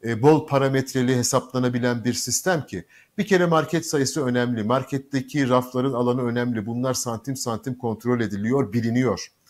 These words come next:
Bunlara göre, e, süpermarketçilikte satış istatistikleri, satış politikaları oluşturuluyor.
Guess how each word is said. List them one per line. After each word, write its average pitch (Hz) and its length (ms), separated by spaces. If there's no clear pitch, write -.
Bunlara 151 340
göre, 139 400
e, 107 560
süpermarketçilikte 113 1300
satış - 600
istatistikleri, 113 960
satış - 380
politikaları 110 580
oluşturuluyor. 87 760